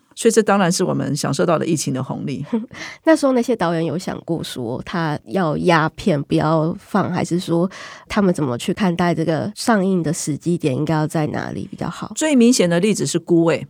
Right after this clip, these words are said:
Speaker 1: 哦，今年这个陈淑芳阿姨在金马奖得了两项大奖的这个片子，她本来是五月要上母亲节，因为她很合那个题材，
Speaker 2: 嗯。
Speaker 1: 很合那个时节嘛。可是因为五月的时候，台北电影节还没举办嘛，疫情的发展大家还在观望，所以她就取消了，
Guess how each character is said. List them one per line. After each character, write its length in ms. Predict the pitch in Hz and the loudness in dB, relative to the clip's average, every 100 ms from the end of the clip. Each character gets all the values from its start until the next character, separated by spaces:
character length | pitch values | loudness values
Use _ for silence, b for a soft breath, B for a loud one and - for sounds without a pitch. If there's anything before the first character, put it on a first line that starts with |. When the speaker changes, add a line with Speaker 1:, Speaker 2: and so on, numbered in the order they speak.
| _ _ _ _ _ - | _ _ _ _ _ -6
Speaker 1:
哦， 100 | 151 | -4
今 160 | 214 196 | 0 2
年 160 | 170 | 2
这 100 | 196 180 | 2 0
个 40 | |
陈 200 | 175 165 | 2 0
淑 100 | 170 | 2
芳 160 | 185 185 | 2 4
阿 160 | 143 | 2
姨 60 | 135 | 2
在 120 | 180 | 0
金 160 | 185 190 | 2 0
马 120 | 170 | 2
奖 180 | 151 135 | 0 0
得 80 | |
了 100 | 151 | 0
两 200 | 147 131 | -2 -2
项 180 | 135 160 | -2 0
大 160 | 175 156 | 2 2
奖 180 | - 113 | 0 -8
的 120 | - | -4
这 100 | 160 | -4
个 100 | 135 | -4
片 240 | - 156 | -6 -6
子， 120 | - | -4
她 100 | 175 | -2
本 180 | 202 170 | 0 0
来 80 | 117 | -2
是 160 | 143 - | -4 -4
五 160 | 147 143 | -6 0
月 160 | 165 | 2
要 160 | 165 139 | 2 0
上 240 | 139 131 | 0 -2
母 140 | 139 131 | -2 -2
亲 200 | 175 170 | 0 0
节， 240 | 147 123 - | -4 -8 -4
因 120 | 185 | -2
为 80 | 165 | 0
她 160 | 190 | 0
很 240 | 185 143 - | 0 -4 -6
合 180 | - - | -6 -4
那 140 | 156 | -4
个 60 | 147 | -4
题 180 | - 123 | -6 2
材， 160 | 185 | 4
Speaker 2:
嗯。 320 | 160 151 170 202 b b | 4 2 -4 -8 b b
Speaker 1:
很 120 | 139 | -6
合 140 | 143 | -2
那 100 | 160 | 0
个 80 | 160 | 0
时 280 | 160 - 135 | 0 -4 -6
节 200 | - - | -8 -8
嘛。 200 | - 147 b b b b | -8 -10 b b b b
可 100 | 160 | 0
是 140 | 160 226 | 2 4
因 100 | 240 | 4
为 80 | |
五 160 | 165 160 | 4 4
月 160 | 196 180 | 4 4
的 100 | 151 | 2
时 160 | 151 | 0
候， 140 | 175 131 | 0 0
台 140 | 190 | 2
北 80 | 175 | 4
电 100 | 190 | 4
影 60 | |
节 100 | 143 | 2
还 100 | 151 | -2
没 80 | 156 | -2
举 160 | 160 123 | -4 -4
办 220 | 156 143 | -2 -2
嘛， 160 | 95 135 | -2 -4
疫 100 | 180 | -4
情 480 | 151 143 151 - - | -2 -2 -4 -6 -6
的 180 | 151 143 | -4 -2
发 200 | - 170 | -2 -2
展 120 | 147 | -2
大 120 | 143 | -2
家 40 | 165 | 0
还 80 | |
在 80 | 143 | -2
观 220 | 143 147 | -2 -2
望， 140 | 151 131 | -2 -2
所 100 | 160 | -2
以 40 | |
她 120 | 175 | -2
就 100 | 170 156 | -2 -2
取 300 | - - - | -4 -6 -6
消 300 | - 147 151 | -2 0 0
了， 160 | 117 | -4